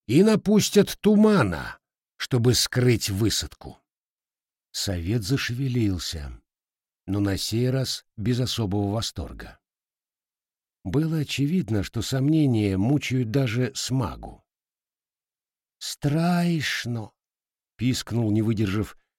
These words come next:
один из младших шутиков. «Вой да, ветер!»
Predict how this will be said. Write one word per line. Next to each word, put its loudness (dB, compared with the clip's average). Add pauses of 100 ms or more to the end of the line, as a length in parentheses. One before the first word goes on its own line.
(220)
один 0
из 0
младших -2
шутиков. -12 (500)
«Вой 2
да, 0 (260)
ветер!» 0